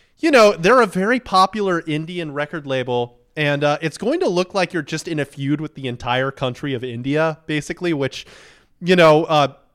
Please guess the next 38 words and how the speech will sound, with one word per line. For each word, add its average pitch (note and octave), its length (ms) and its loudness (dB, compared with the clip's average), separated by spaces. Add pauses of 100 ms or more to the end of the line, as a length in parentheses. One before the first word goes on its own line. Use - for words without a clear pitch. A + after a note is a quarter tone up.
(120)
the E3+ 300 -12
year F3 280 4
is E3 120 -2
twenty E3+ 320 -2
sixteen. D#3 680 -6
Like, D3 180 -2
that F#3 160 6
obviously E3+ 480 2
probably D3+ 380 -2
wouldn't C#3 260 -2
have C#3 160 -4
flied, C#3+ 580 -2
like, C3+ 200 -4
before D#3 320 -4
that, C3 280 -2
but, B2+ 300 -2 (460)
you D4+ 100 2
know, F3 320 6
we're F3+ 300 2
early A3+ 320 4
in G3 80 -2
the F3 80 -2
Trump F3 320 0
administration. C#3+ 960 -4
This D#3+ 120 0
shit's - 280 -2
really, C#3 500 -2 (140)
really D3 340 -2
not B2 260 -6
flying A#2+ 360 -4
now, A#2 160 -8
so A#2+ 160 -12
you D3 80 -12
probably G#3 440 -2
shouldn't C3+ 360 -4
do B2+ 160 -6
this. A2 240 -12
But B2 400 -6